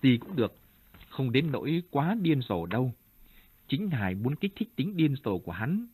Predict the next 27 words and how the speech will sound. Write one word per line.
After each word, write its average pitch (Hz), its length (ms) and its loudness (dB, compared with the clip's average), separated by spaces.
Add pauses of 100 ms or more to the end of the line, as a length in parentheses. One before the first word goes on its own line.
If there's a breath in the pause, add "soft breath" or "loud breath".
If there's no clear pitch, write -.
bằng 110 280 -4
cách - 240 -6
tạo 110 180 0
cơ - 160 -4
hội 135 200 -4
cho 143 100 -4
hắn 165 240 -2
phát 226 140 -4 (120)
triển 101 180 -2
những 165 100 -10
hành 104 220 -4
động 127 240 -8
ngông 185 200 -2
cuồng 104 400 -2
viển 87 280 -4
vông 185 240 0
ạ." 80 120 -12 (1500 soft breath)
Quay 104 220 0
lại 92 180 -6
Don 104 200 -4
Quixote, 95 480 -6 (260)
giáo 110 380 -6
sĩ - 80 -12
nói 104 260 -8
tiếp: 156 140 -4 (520 soft breath)
"Còn 80 180 -10
ông, 127 380 2